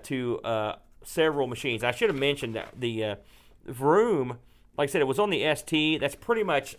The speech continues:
and with the S T and, and, and the, uh, and the original version, those were the ones that, those were the ones that were out there. This version got a lot more action.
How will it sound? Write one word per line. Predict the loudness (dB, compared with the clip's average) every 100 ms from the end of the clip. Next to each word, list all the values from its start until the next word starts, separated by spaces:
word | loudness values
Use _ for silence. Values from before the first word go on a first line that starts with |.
| -8
and | -4 -4
with | -4 -6
the | -4
S | -4 -4
T | -4 -4 -4
and, | -6 -6
and, | -6 -8 -12 -20 -20 -20 -20 -12
and | -8 -6
the, | -4 -4 -4
uh, | -4 -4 -6 -8 -20 -20 _ _ -10
and | -8
the | -6
original | -6 0 2 2 -2 -4
version, | -2 -2 -2 -6 -8 -10 -8
those | -6 -6
were |
the | -6
ones | -6 -4 -6
that, | -6 -6 -2
those | -2 -2
were | -6
the | -6
ones | -4 -4
that | -4
were | -2 -2
out | -2
there. | -4 -6 -8 -16 -20 -14 0
This | 2
version | 4 2 2 0
got | 2
a |
lot | 4 2
more | 2 2
action. | 2 0 -6 -14